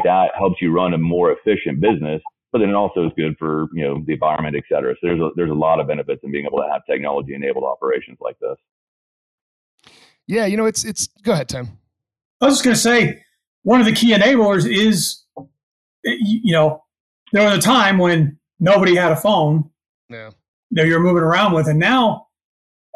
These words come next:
Speaker 3: I don't care how much of a laggard you are in technology, resisting changes, and I wanna write everything down. People are just used to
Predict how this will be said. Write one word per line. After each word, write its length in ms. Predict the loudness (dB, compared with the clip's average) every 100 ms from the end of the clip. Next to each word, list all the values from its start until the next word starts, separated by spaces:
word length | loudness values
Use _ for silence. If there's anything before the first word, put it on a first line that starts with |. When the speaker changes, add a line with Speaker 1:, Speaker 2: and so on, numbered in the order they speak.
| 0
Speaker 3:
I 100 | 2
don't 160 | 2 2
care 220 | 2 2
how 540 | 2 4 4 2 -2 0
much 300 | 2 2 2
of 80 |
a 60 | 2
laggard 680 | 2 2 2 0 0 -2 -8 _ _ _ _ _ _
you 180 | 0 4
are 260 | 4 4 2
in 100 | 0
technology, 720 | -2 0 0 2 2 2 0
resisting 640 | 0 0 -2 -2 -2 -2 -2
changes, 460 | -2 -2 -2 0
and 60 | 0
I 40 |
wanna 240 | 0 0 2
write 220 | 2 0
everything 320 | -2 -2 -2
down. 340 | 0 -2 -2 -6 _ _ _ _ _ _
People 220 | 0 4
are 100 | 4
just 220 | 4 0 2
used 300 | 2 2 0
to 280 | -2 -2